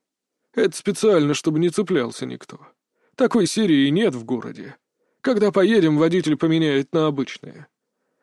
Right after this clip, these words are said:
«Водитель тоже из наших?» — тихо спросил я. «У меня весь институт из наших.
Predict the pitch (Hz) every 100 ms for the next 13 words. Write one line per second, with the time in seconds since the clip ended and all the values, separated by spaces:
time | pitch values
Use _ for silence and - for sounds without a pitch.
0 | _ - 120 139 160 170 147 214 254 294
1 | 180 120 - - - _ _ 147 127 131
2 | - 135 135 127 113 - _ _ _ _
3 | _ _ - 175 220 220 220 208 190 196
4 | 190 175 - 185 202 156 117 110 113 -
5 | - - -